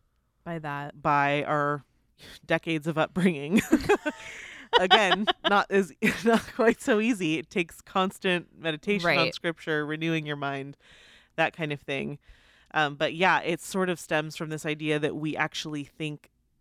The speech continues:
Speaker 2: Christian women can't be happy
Speaker 1: Right.
Speaker 2: because they're actu-, they're, they're actually enslaved to this superstitious,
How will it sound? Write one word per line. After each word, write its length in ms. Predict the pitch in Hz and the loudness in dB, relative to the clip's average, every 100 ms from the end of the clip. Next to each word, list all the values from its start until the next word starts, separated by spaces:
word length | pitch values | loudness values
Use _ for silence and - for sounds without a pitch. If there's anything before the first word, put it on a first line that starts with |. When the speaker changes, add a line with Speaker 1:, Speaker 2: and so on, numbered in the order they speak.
| _ _ _ _ _ _ | _ _ _ _ _ _
Speaker 2:
Christian 360 | - 170 - 151 | -6 -6 -4 -4
women 260 | 147 139 | -4 -6
can't 400 | 135 - 160 160 | -10 -8 -8 -8
be 140 | - 139 | -12 -10
happy 580 | 131 123 127 113 135 - | -8 -10 -10 -10 -12 -14
Speaker 1:
Right. 280 | 170 175 - | -20 -14 -8
Speaker 2:
because 320 | 170 180 147 | -2 -2 0
they're 160 | 156 | 2
actu-, 300 | 147 147 - - | 2 0 -8 -10
they're, 340 | 165 165 160 151 - - | 0 2 4 0 -6 -6
they're 260 | 160 175 | 0 2
actually 560 | 151 190 - 175 156 143 | 4 2 0 -10 -10 -10
enslaved 560 | 151 - 156 147 143 - | -12 -12 -8 -6 -6 -10
to 80 | |
this 220 | 139 139 - | -10 -10 -10
superstitious, 1300 | - 160 - 147 - 143 - 143 143 - - - | -8 -6 -6 -10 -8 -8 -4 -4 -4 -8 -12 -12